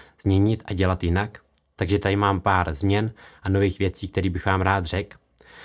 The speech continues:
Taky bych se rád poohlídnul za rokem dva tisíce dvacet dva a rád bych vám řekl pár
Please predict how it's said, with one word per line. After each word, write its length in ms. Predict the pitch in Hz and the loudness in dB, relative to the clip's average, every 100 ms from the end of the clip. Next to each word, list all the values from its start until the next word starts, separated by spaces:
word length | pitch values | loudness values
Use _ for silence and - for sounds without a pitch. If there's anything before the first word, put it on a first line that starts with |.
| - - | -12 -2
Taky 200 | 117 117 | 2 2
bych 160 | 110 | 0
se 120 | - | 0
rád 200 | 101 98 | 0 0
poohlídnul 560 | - - 95 98 98 98 | -2 -4 -2 0 2 2
za 180 | 92 92 | 2 2
rokem 260 | 90 98 | 0 0
dva 120 | 92 92 | 0 0
tisíce 200 | - 98 | -2 -2
dvacet 300 | 90 - 90 | -2 -2 -2
dva 300 | 82 90 117 - - - - - - | 0 0 -2 -12 -20 -20 -20 -20 -4
a 40 | |
rád 180 | 104 101 | 0 0
bych 160 | 98 98 | 0 0
vám 200 | 98 92 | 0 2
řekl 200 | 92 - | -2 -2
pár 380 | 95 90 87 | 0 2 0